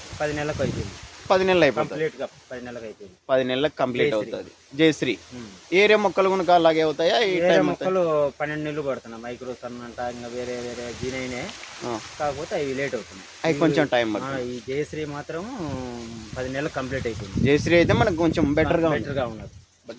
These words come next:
Speaker 2: తక్కువ టైంలో మనకు కాపు
Speaker 1: తక్కువ
Speaker 2: తీసుకోవచ్చు.
Speaker 1: టైంలో తీసుకోవచ్చు.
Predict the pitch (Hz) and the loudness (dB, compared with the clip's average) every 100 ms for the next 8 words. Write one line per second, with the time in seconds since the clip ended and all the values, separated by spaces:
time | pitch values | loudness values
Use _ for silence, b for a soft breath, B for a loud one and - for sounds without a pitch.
0 | 117 147 185 170 175 185 226 190 - 156 | -6 -4 -2 0 2 0 -2 -4 -2 -2
1 | 151 160 160 151 147 160 185 160 147 139 | 0 0 2 0 0 2 4 4 4 0
2 | 139 - 160 156 - | -10 -6 -4 -4 -4